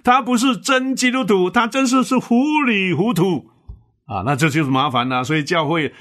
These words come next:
问题就多多了啊。所以请记得，我们一定要控制这个值，很自然的，它量就会提升。好，最后一个就是布道并不限于口传，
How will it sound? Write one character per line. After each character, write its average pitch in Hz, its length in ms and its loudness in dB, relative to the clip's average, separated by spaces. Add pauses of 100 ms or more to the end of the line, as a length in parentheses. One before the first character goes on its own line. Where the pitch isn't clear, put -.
(160)
问 240 260 2
题 131 240 0
就 151 280 -2
多 147 260 0
多 151 240 2
了 139 80 2
啊。 104 560 -2 (140)
所 190 120 2
以 - 40 4
请 135 180 -2
记 - 160 0
得， 101 260 -10 (680)
我 147 140 2
们 196 140 2
一 202 80 -2
定 208 120 2
要 190 120 2
控 180 240 0
制 139 220 -2
这 143 200 -2
个 120 120 -2
值， - 240 -8 (240)
很 143 260 -2
自 262 240 -2
然 113 200 -2
的， 113 100 -6
它 135 180 -6
量 123 380 -2
就 131 160 -2
会 117 160 -2
提 120 220 -6
升。 165 320 -4 (1400)
好， - 400 -6
最 262 280 -2
后 135 220 -4
一 135 100 -4
个 120 220 -6
就 143 140 -4
是 127 200 -8 (380)
布 269 220 2
道 180 400 2
并 208 280 0
不 190 120 0
限 220 260 0
于 147 160 0
口 117 300 -6
传， 110 360 -8